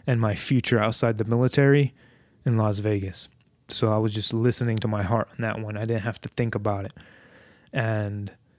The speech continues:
you know, after leaving Vegas and, you know, visiting every year or two, it just, it just felt right. Nowhere else felt right. Hawaii is amazing, but it did not feel like my home like Vegas did. So,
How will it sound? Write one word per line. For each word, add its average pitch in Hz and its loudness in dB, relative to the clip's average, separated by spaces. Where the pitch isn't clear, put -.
you 120 -4
know, 107 -2
after 113 2
leaving 113 2
Vegas 123 2
and, 113 -2
you 127 -4
know, 117 -2
visiting 131 4
every 127 2
year 127 4
or 127 6
two, 131 2
it 113 2
just, 107 -2
it 139 2
just 123 0
felt 110 2
right. 107 0
Nowhere 123 2
else 113 0
felt 107 2
right. 107 0
Hawaii 117 2
is 117 2
amazing, 120 4
but 107 2
it 104 -2
did 107 2
not 113 0
feel 110 0
like 110 0
my 113 0
home 101 0
like 113 0
Vegas 107 0
did. 98 -6
So, 101 -2